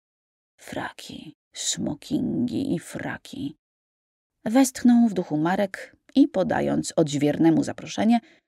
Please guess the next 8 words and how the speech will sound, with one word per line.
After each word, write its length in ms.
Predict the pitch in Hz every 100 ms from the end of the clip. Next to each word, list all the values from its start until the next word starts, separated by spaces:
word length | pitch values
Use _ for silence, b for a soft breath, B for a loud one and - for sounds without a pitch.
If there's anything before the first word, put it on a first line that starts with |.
| _ _ _
wygładził 500 | 202 226 214 214 208
swój 240 | 202 - 202
sfatygowany 720 | - 240 208 185 180 202 185
garnitur 600 | 165 151 165 147 - 131
z 120 | -
P 140 | 143
D 120 | 139
T. 280 | 135 - -